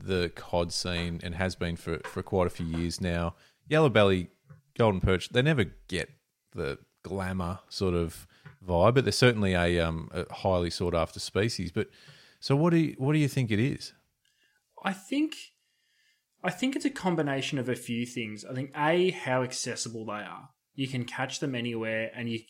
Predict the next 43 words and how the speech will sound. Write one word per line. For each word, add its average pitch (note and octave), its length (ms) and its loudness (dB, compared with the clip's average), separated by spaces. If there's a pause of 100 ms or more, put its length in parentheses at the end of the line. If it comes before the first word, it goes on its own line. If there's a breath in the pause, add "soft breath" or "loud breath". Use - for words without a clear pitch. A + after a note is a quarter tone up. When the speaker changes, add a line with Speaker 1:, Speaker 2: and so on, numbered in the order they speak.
Speaker 2:
if B2+ 160 -6
you C3 80 0
find C3+ 520 -2
them A2+ 320 -16 (100)
and B2 140 -4
they're A#2 140 -2
on A2+ 100 -4
the G#2 100 -10
go, A2+ 400 -6 (320)
you C#3+ 180 6
will C#3 160 4
catch - 540 -4 (360)
hundreds A2 360 -8
of F2 160 -12
them. G2+ 160 -20 (500)
Speaker 1:
Yeah, G#2 220 8
that's A2 180 6
fair. D#2+ 260 4
Speaker 2:
S-, - 220 -8 (280 soft breath)
so D3+ 460 4
when E3+ 140 4
it E3+ 80 2
comes D3+ 300 2
to C3+ 160 -2
a A#2+ 60 -4
family C3+ 420 2
species, C#3 640 0
whether A#2+ 200 0
it's A2+ 120 -6
getting C3 220 -2
the B2 80 -4
kids B2+ 320 -6
fishing C3 460 -2
or, A2+ 360 0 (800 loud breath)
or A#2 300 2
something C3+ 520 0
where B2+ 100 4
you B2+ 180 2
maybe C#3+ 320 4
don't C3+ 260 0
get B2+ 160 -6
to C3 60 -8
fish - 340 -4